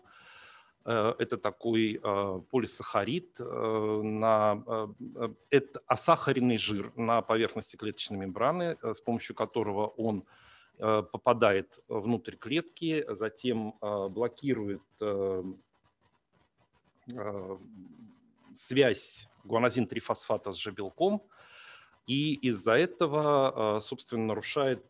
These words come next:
э, синтез, э, и вз-, взаимодействие с системой, э, Ж-белков. Это приводит к накоплению в клетках циклического аденозин-монофосфата,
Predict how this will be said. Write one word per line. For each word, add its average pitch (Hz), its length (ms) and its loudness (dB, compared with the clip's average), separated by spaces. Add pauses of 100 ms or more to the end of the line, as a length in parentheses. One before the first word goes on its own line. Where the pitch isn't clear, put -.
(140)
э, 104 420 -2 (1800)
синтез, - 800 -2 (340)
э, 110 360 0
и 123 120 -2
вз-, 107 200 -8
взаимодействие 123 800 2
с - 120 -12
системой, 104 600 -4
э, 107 420 0
Ж-белков. 127 760 0
Это 135 360 -2
приводит 113 560 -2
к - 100 -10
накоплению 117 680 2
в - 80 -20
клетках 110 400 -4
циклического - 560 -8
аденозин-монофосфата, 104 1160 -4